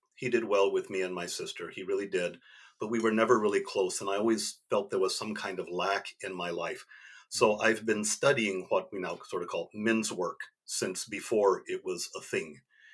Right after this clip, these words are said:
Speaker 1: And for about thirty years, I've been seriously working on it for my own self-improvement. You know,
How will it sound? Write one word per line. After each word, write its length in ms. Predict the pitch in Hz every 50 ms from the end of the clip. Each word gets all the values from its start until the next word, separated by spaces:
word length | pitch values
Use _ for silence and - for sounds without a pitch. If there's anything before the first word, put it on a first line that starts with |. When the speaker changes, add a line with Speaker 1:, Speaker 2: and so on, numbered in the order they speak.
| - - - _ _ _ _ -
Speaker 1:
And 220 | 95 95 90 87 -
for 120 | - 110
about 280 | 98 110 101 98 - -
thirty 180 | 110 107 101
years, 460 | 90 85 95 98 92 85 80 - - -
I've 140 | - 95 90
been 160 | 92 92 90
seriously 640 | 87 - - 101 98 98 92 - - - 92 78 - _ _ -
working 420 | 90 92 98 104 104 - 104 92
on 180 | 87 85 82 80
it 100 | - - _
for 120 | - 127 117
my 160 | 117 113 113
own 180 | 117 117 113
self-improvement. 680 | 107 - 117 101 92 - 95 - - 98 95 95 92 - -
You 80 | 120
know, 140 | 113 92 -